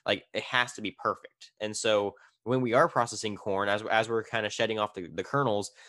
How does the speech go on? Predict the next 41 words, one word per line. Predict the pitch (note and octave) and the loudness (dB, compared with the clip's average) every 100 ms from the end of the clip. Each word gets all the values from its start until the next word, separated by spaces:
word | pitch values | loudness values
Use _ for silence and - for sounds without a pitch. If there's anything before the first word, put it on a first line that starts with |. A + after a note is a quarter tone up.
| - _ - | -20 _ 0
any | D3 | 0
kernels | D3+ E3 D#3 | 0 0 0
that | C3+ | 0
we | A#2+ G#2+ | 0 0
don't | G#2 A2 G2+ | 0 0 -2
think | - A2 | -4 -4
look | F#2+ G2+ G#2+ - _ | 0 2 2 -4 _
quite | - A2 G#2+ | -2 0 2
market | G#2 G#2+ F#2+ | 0 0 0
ready, | F2+ A#2 C3+ | 0 0 -2
we | G#2 | -6
just | B2 - | -6 2
toss. | G#2 - - - _ - | 2 2 -2 -12 _ -4
And | A2 | -4
so | - G#2+ | 2 2
every | - A#2+ C#3 | 2 2 2
kernel | C3+ C#3+ C3 A#2 | 0 0 0 0
you | A#2 | 0
get | B2+ C3 | 2 2
is | G2+ F2+ | 2 -4
perfect. | - B2 A#2 A#2 A2 | -2 -2 0 -2 -2
It's | F#2 | -2
all | G2 | -2
plump | F#2+ - A#2 G#2 G2+ | -2 -4 -2 -2 -4
and | F#2+ G2 | -6 -2
nice | G2+ G2+ | -2 -2
looking, | G#2 - F#2 F2 | -6 -6 -8 -6
and | F2 | -6
it's | - | -2
all | F#2+ | -2
fancy. | F2+ G#2+ G2+ F#2 F#2+ F2+ | -4 -6 -6 -6 -4 -4
And, | E2+ - - - | -6 -10 -20 -12
and | G2+ | -8
then | G2+ F#2+ | -6 -2
they, | G2 | 0
you | E2 F#2 | 0 -2
know, | |
they | F2 F2 | -2 -2
process | - A2 - - | 0 0 0 -4
it | G2+ | 2
all | G2+ G2 G2 F#2 | 2 4 0 -4